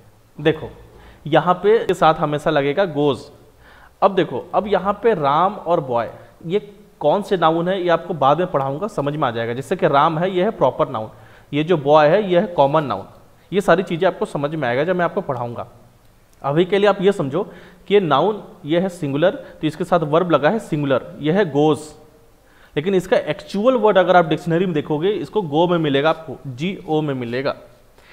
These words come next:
सेम उसी प्रकार से ये है यू। यू हमेशा प्लूरल की तरह यूज़ होता है, आपको मैंने अभी पढ़ाया।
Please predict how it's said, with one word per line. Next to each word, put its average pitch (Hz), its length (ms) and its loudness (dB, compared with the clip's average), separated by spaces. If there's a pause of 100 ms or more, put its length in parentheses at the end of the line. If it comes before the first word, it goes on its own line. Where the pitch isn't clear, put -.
(160)
सेम 226 260 2
उसी 180 280 0
प्रकार 151 400 2
से 180 180 -2 (340)
ये 147 140 0
है 208 140 0
यू। 135 280 -4 (720)
यू 160 220 -2
हमेशा 165 380 0
प्लूरल 175 380 4
की 180 140 2
तरह 170 180 6
यूज़ 151 280 0
होता 139 220 2
है, 151 60 6
आपको 147 200 0
मैंने 156 240 0
अभी 151 220 -2
पढ़ाया। 117 400 0